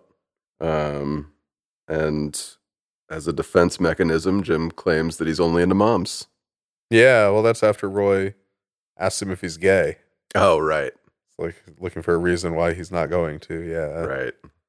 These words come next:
Speaker 2: Roy, uh, gets very offended at the mom thing, seemingly.
Speaker 1: Yeah,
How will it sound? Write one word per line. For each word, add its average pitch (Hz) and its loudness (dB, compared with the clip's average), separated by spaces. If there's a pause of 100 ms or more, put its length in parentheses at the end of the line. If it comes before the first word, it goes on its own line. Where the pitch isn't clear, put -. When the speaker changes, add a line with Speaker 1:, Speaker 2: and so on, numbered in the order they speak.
(220)
Speaker 2:
Roy, 165 8
uh, 123 4
gets 135 0
very 185 2
offended 127 0 (420)
at 107 -10
the 110 0
mom 101 4
thing, 95 -2
seemingly. 370 0
Speaker 1:
Yeah, 95 0